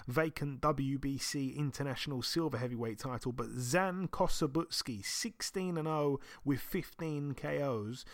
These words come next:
Um, he's in with an undefeated fighter here,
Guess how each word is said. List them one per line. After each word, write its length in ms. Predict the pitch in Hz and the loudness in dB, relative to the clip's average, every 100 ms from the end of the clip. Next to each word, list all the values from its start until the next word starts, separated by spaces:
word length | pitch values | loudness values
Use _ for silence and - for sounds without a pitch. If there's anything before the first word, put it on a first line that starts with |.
| - - - | -16 -16 -8
Um, 360 | 127 131 127 123 | -2 0 0 0
he's 340 | - 190 151 | -2 -2 0
in 180 | 180 160 | 0 2
with 220 | 151 147 | 2 2
an 80 | 151 | 2
undefeated 640 | 170 151 - 156 - 131 | 2 0 -2 -4 -2 -6
fighter 420 | - 160 151 - | -2 0 0 -2
here, 320 | 107 120 117 | -4 -2 -4